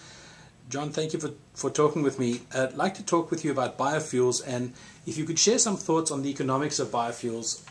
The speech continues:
I've heard that the pricing is an issue, the price point at which biofuels i-, is, is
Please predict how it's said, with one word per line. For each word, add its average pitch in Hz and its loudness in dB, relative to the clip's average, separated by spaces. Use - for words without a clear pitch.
I've 113 -8
heard 170 2
that 117 -6
the - -10
pricing 139 0
is - -4
an 123 -4
issue, 127 2
the - -14
price 139 -2
point 127 -2
at - -10
which - -8
biofuels 127 -2
i-, 110 -10
is, 113 -10
is 127 -12